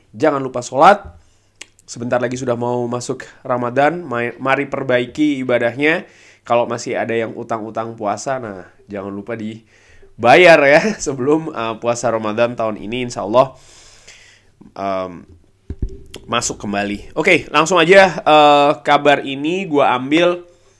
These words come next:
gabungan ini. Pertama,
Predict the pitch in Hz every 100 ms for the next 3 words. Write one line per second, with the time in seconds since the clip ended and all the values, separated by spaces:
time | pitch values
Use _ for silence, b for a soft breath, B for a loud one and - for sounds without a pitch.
0 | _ _ _ _ _ _ - 151 185 196
1 | 165 135 107 - _ - 120 120 123 147
2 | 156 156 151